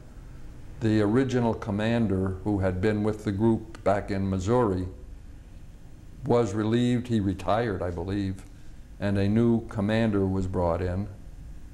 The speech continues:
I think there was also a new operations officer,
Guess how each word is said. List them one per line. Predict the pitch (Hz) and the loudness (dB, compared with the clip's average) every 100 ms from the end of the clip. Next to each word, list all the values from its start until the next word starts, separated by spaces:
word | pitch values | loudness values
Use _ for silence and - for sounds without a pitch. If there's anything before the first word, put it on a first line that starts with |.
| - - - | -16 -14 -10
I | - | -6
think | 87 117 | 0 0
there | 104 104 | 4 2
was | 101 | 4
also | 107 104 - 107 | 2 2 0 0
a | 107 | 0
new | 110 113 110 - - - - - | 0 0 0 -4 -16 -18 -18 -6
operations | 113 117 110 110 117 117 113 98 - | -2 0 2 2 2 -2 -4 -6 -4
officer, | 101 123 104 92 92 80 | -2 0 0 -4 -4 -4